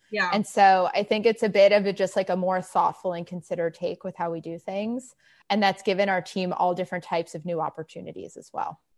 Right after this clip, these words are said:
Speaker 1: Do you have, I'm assuming, a mix of both partners on the outside, external, internal, to support the marketing function?
Speaker 2: We actually have a full creative agency in-house.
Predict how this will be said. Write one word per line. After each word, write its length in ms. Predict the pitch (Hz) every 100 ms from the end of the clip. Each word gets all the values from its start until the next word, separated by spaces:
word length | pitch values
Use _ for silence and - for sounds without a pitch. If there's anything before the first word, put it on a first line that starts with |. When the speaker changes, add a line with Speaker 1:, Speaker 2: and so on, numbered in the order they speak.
| -
Speaker 1:
Do 160 | 190 214
you 140 | 226
have, 420 | 233 233 214 214 202
I'm 220 | 190 190
assuming, 400 | 190 233 208 190
a 60 |
mix 360 | 185 190 190 -
of 160 | 190 175
both 300 | 180 175 - - - -
partners 380 | - 269 262 247
on 100 | 214
the 140 | 214
outside, 580 | 214 208 208 220 196 190
external, 600 | 202 208 - 196 190 180
internal, 760 | - 202 196 202 190 180 180 180 -
to 100 | -
support 320 | 190 190 196
the 60 | 190
marketing 440 | 180 175 180 180
function? 600 | 175 170 170 170 170 170 - _ _ _ _ _ _ _ _ _ - -
Speaker 2:
We 140 | - 240
actually 480 | 220 - - 254 269
have 300 | 254 226 214
a 60 | 214
full 260 | - 196
creative 680 | 202 - 208 196 202 185 185 -
agency 760 | 185 202 180 - 170 165 165
in-house. 500 | 175 180 156 - 147